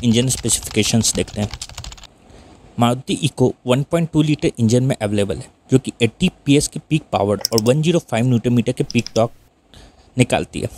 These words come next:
This car has twenty point two zero K M P L mileage in petrol and twenty seven kilometer mileage in सीएनजी। चलिए अब इसके डायमेंशंस देखते हैं।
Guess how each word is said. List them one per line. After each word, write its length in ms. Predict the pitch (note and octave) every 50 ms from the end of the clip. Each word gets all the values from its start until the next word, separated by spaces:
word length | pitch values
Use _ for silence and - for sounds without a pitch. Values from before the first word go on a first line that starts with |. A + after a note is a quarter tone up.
| - - - - -
This 200 | B2+ D#3 D#3+ - - -
car 120 | D#3 D#3+
has 220 | E3 F#3 F#3+ - -
twenty 300 | - A2 A2+ - - A2+ - -
point 200 | - E3 D#3+ -
two 120 | C3+ B2+ C3 C3
zero 140 | C3+ D#3 -
K 180 | - - A#2
M 60 | A#2
P 180 | A#2 - D3 C#3
L 80 | B2 A2
mileage 320 | G2+ G2 G2+ G#2+ A#2 B2 B2
in 120 | B2+ B2 - A2
petrol 360 | G2+ - - G#2 G2 G#2+ A2+ - _ _ - - - _ _ -
and 280 | G#2+ G#2+ G#2 G#2+ - -
twenty 300 | B2+ A#2+ B2+ - D#3+ - -
seven 220 | B2 A#2+ C#3 E3
kilometer 480 | - - D3 C#3 C3+ C#3 - - D3 C3+
mileage 340 | A2 G2 G#2 A#2 B2 B2+ - B2
in 80 | B2 A#2+
सीएनजी। 520 | - - - A2 G2+ G2+ G2+ - - - - - - _ _ _ _ _ _ _ _ _ _ - - - - - - -
चलिए 240 | - - D#3+ F3+ G3+
अब 60 | F#3
इसके 200 | G3+ F#3+ - -
डायमेंशंस 540 | F#3+ D3+ B2+ A#2 A2+ G#2 - - C3 A#2+ - -
देखते 300 | G#2 F#2+ - - - -
हैं। 120 | - -